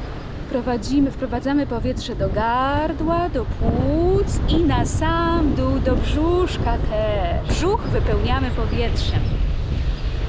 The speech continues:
Otwieramy, pokazujemy, jaki duży mamy brzuch. I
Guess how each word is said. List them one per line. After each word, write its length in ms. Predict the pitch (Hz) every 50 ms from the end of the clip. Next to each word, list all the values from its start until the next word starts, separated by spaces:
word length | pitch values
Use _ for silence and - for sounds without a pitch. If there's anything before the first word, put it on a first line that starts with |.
| - - - - -
Otwieramy, 680 | - 294 302 - - 302 285 269 277 269 262 247 240 240
pokazujemy, 600 | 240 240 240 233 233 240 226 226 220 220 220 214
jaki 220 | 208 202 - - - -
duży 320 | 311 349 392 403 320 359
mamy 260 | 311 269 277 262 254 247
brzuch. 400 | 233 - - - 196 - - - - - - - - - - - -
I 480 | 277 311 311 330 330 320 320 311 294